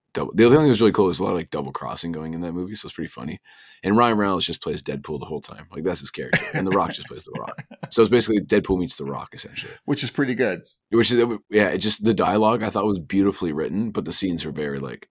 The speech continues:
Speaker 1: eh, whatever, it is what it is. But there, at the end,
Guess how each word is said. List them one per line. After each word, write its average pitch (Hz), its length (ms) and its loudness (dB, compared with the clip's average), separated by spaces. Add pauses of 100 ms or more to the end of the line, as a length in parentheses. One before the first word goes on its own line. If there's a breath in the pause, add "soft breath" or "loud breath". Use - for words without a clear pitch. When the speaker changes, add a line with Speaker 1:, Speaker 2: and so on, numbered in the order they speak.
Speaker 1:
eh, - 180 -8 (380)
whatever, 73 380 -6
it - 80 -14
is 73 160 -10
what 73 80 -6
it 65 120 -8
is. 87 220 -4 (360 loud breath)
But 95 160 0
there, 113 180 6
at 107 140 2
the 110 120 -2
end, 113 380 -2